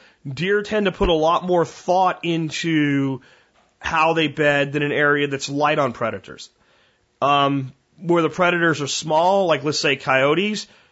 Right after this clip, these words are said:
a mature buck isn't that concerned. Uh, a doe with fawns is extremely concerned.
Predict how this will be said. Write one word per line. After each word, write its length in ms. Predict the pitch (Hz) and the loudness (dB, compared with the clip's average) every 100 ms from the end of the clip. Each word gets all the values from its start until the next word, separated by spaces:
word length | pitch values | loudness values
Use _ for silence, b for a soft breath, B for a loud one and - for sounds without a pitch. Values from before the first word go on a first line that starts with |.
| b b _ - | b b _ -4
a 120 | 147 | 0
mature 360 | 151 - 190 156 | 0 0 0 0
buck 480 | 156 175 233 - | 0 0 0 -2
isn't 360 | 170 156 175 160 | 0 0 0 0
that 220 | 156 151 | 0 0
concerned. 600 | 160 139 - 135 208 240 - b b b b b | -4 -6 0 2 2 -2 -12 b b b b b
Uh, 320 | 147 143 147 | 0 2 2
a 60 | 147 | 0
doe 320 | 131 156 160 | 0 2 2
with 240 | 165 156 151 | 2 0 -4
fawns 460 | 156 160 196 208 | -2 2 2 0
is 140 | 165 175 | -4 -4
extremely 440 | - 196 202 170 | -2 0 2 0
concerned. 480 | 139 117 104 85 | -2 -8 -8 -10